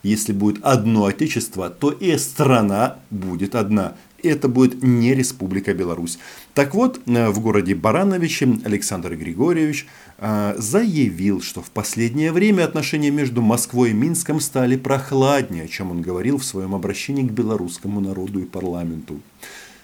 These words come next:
Цитата агентства Белта. "В послании до выборов я сказал: 'Вы нас сегодня называете партнерами. Не братьями стали, а партнерами. А зря. Это услышали и в Кремле, и везде.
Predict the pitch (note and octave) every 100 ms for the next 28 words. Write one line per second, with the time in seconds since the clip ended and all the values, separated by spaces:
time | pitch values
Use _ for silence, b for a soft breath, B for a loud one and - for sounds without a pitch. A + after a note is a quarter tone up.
0 | B _ - G#2+ - F3 G#3 E3 - A2+
1 | G2+ F#2+ A#2 - G#2 G#2 G2 E2+ E2+ F2
2 | D#2+ - D2+ C#2+ - - B B B -
3 | - A#2 - E3+ A#3+ A3+ C3 A#2+ F#2 E2+
4 | F#2 - F2+ F3+ F#3 F#3+ C#3+ E2+ - -
5 | - F2+ G2+ G#2 G#2 - G#2 G#2 A#2 A2+
6 | A2 G2 G#2+ A2+ A2 - G#2 G#2+ C#3+ F3
7 | G#2 D#2 D2 - _ - F#2+ F#2 G2+ C3
8 | F3 C#3 C3+ B2+ - F#2 E2 A#2 C3+ B2+
9 | - G#2+ G2 F2 E2 - F#2+ F#2 G#2+ B2+
10 | B2 - B B B B G3 D#3 C3+ -
11 | B2+ B2+ G2+ E2 E2+ - G#3 - - F#2
12 | G#2+ F#3+ E3+ - G#3 E3+ C3 E2 E2 G#2+
13 | F2